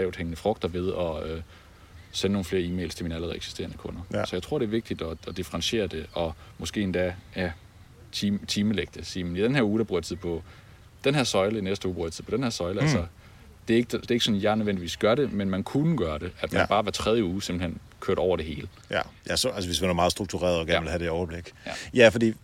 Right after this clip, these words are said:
Speaker 2: man kan jo sige, som i dit, med dit AdWords, øhm, eksempel, der kunne det være, at man har siddet i, hvad det er, tre måneder og bare kørt AdWords, og man har forfinet det så godt, altså, at enhver AdWords-konsulent bare vil falde om bagover og så sige, "Wow, det er det flotteste, jeg nogensinde har set."
Speaker 1: Ja.
Speaker 2: Men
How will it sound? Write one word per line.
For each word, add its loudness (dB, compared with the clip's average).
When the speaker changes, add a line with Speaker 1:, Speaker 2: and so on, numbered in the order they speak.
Speaker 2:
man -8
kan 0
jo 0
sige, 0
som 0
i 0
dit, 0
med -2
dit -2
AdWords, 2
øhm, 0
eksempel, 2
der -2
kunne 2
det 4
være, 8
at 2
man 0
har 2
siddet 4
i, 0
hvad 0
det 2
er, 2
tre 2
måneder 2
og 0
bare 2
kørt -4
AdWords, -4
og -6
man 0
har -2
forfinet -2
det -2
så 0
godt, 2
altså, -2
at 0
enhver 6
AdWords-konsulent 2
bare 2
vil 0
falde 0
om 2
bagover 2
og -2
så -6
sige, -6
"Wow, 4
det -2
er 2
det -8
flotteste, -2
jeg -2
nogensinde -4
har -2
set." -6
Speaker 1:
Ja. -8
Speaker 2:
Men 2